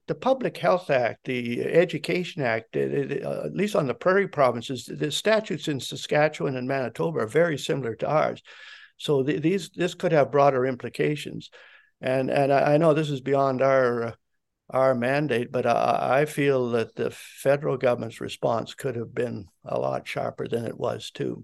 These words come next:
But our mandate was to stick to Alberta, so we're sticking to Alberta.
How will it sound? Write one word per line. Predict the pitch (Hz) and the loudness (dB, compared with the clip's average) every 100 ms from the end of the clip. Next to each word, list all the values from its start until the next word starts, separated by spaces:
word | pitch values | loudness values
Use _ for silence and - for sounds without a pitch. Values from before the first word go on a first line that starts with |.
| - | 0
But | 127 | 2
our | 139 160 160 160 151 | 4 6 6 2 0
mandate | 147 135 135 131 127 127 | -2 -2 0 0 -2 -4
was | 127 120 - | -6 -6 -10
to | 127 | -8
stick | - 147 - | -6 -6 -4
to | 127 | -4
Alberta, | 120 127 113 - | -2 0 -2 -4
so | - - - - - | -4 -2 -2 -6 -14
we're | 62 | -14
sticking | - - 165 151 | -10 -8 -6 -6
to | 143 | -4
Alberta. | 135 135 - - | -4 -2 -2 -4